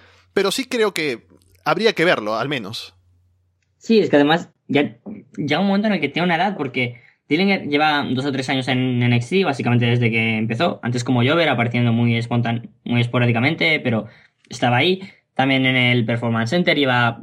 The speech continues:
Speaker 2: cuatro o cinco años. Ya había estado en W W E antes, en dos mil cinco por ahí, tuvo una época en F W.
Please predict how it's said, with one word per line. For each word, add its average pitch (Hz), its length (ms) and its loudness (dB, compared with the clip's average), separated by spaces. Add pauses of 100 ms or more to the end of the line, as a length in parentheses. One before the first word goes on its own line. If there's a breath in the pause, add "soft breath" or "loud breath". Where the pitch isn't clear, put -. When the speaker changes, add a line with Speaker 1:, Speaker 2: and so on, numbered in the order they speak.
Speaker 2:
cuatro 139 320 -2
o - 20 -14
cinco 117 300 0
años. 175 400 0 (160)
Ya 139 120 2
había 156 140 2
estado 156 280 0
en 143 200 -2
W 127 240 -2
W 139 300 2
E 135 140 2
antes, 175 460 0
en 120 320 -2
dos 117 140 -8
mil 127 180 0
cinco 139 420 0
por 117 140 0
ahí, 151 340 0
tuvo 127 160 -2
una 120 260 0
época 143 240 -2
en 117 60 0
F 117 120 -2
W. 160 460 -2